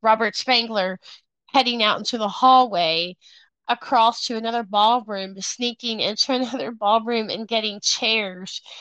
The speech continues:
for as many people as they could grab. But it was standing room only in that room. And it was a,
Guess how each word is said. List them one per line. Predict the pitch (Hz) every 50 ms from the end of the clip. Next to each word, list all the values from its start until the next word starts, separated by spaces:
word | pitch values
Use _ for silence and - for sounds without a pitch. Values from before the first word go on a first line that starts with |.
| - - - _ _
for | - 240
as | 220 247 247 254
many | 262 262 254 262 269 269
people | - - 262 247 - 247 233 220
as | 220 -
they | - 214 208 202
could | - 247 208 -
grab. | _ 220 226 214 214 214 202 214
But | - 185 156 - _ _ _ _ _ _ _ _ _ -
it | 349 370
was | 302 -
standing | - - - 262 262 277 302 302 311 285 269 262
room | 254 247 247 247 -
only | - 226 233 233 220 208 202 190
in | 190 190 190
that | 190 175 - -
room. | 208 220 226 214 196 180 175 180 175 185 - - _ -
And | 190 196 202 202
it | - - 220 - -
was | 240 240 233 226 - - -
a, | - 196 190 180 180 175 175 185 196